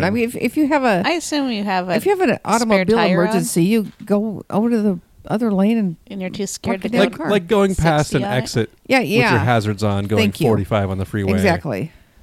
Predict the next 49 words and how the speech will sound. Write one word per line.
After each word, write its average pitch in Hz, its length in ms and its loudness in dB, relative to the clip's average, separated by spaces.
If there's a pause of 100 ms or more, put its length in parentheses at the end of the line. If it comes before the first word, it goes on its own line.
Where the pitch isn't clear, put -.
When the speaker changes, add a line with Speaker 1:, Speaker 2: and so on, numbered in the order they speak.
Speaker 2:
There's 185 160 -8
just 214 160 -8
some 185 320 -4
Speaker 1:
Like, 113 160 0
Speaker 2:
nutball 165 680 -4
doing 170 280 -6
a 165 260 -10
Speaker 1:
maybe 170 160 -2
it's 247 100 -4
just 202 120 -10
some 196 100 -4
sort 175 200 -2
of 156 80 -2
Speaker 2:
stupid 135 120 0
Speaker 1:
an 165 60 -6
Speaker 2:
thing. 110 80 0
Speaker 1:
Oakland 113 280 -6
side 107 280 -4
situation. 92 1000 -8
Speaker 2:
<laughs> - 60 -4 (200)
Oh, - 120 -20
I 320 260 -12
need 294 100 -14
glasses. 160 460 -18
I, 190 140 -16 (200)
I - 60 -12
can't - 240 -12
read. 170 320 -8 (220)
Oh, 254 80 -10
wait. 320 200 -8 (140)
I 208 120 -8
found 226 280 -4
them. 165 160 -4 (140)
Yay! 240 480 -2 (320)
Yay, - 120 -4
glasses. 220 600 -10 (420)
Okay. 208 160 -6 (420)
Speaker 1:
Mom's 117 200 -2
vamping. 101 200 0
Speaker 2:
All 175 60 -4
right. 214 140 -2 (500)
Speaker 3:
That's - 260 -18
Speaker 2:
I - 40 -8
Speaker 3:
great. 208 140 2
Speaker 2:
am. 170 160 -2 (280)
Okay. 202 160 2 (540)
Just 202 180 -8
upside 202 260 -2
down. 160 180 -4